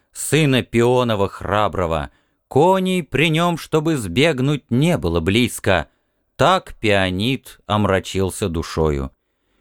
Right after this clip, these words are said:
Их возница держал в отдалении, сам же он пеший рыскал меж сонмов передних,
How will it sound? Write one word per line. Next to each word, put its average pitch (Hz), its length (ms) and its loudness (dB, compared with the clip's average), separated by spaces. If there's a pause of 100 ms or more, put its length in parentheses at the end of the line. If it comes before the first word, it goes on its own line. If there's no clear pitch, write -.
(140)
Их 151 260 0
возница 131 680 0
держал 120 520 0
в 120 60 -4
отдалении, 123 1000 -2 (200)
сам 170 440 0
же 113 140 0
он 113 200 2
пеший 165 560 0
рыскал 151 480 0
меж 139 260 0
сонмов 156 540 0
передних, 117 720 0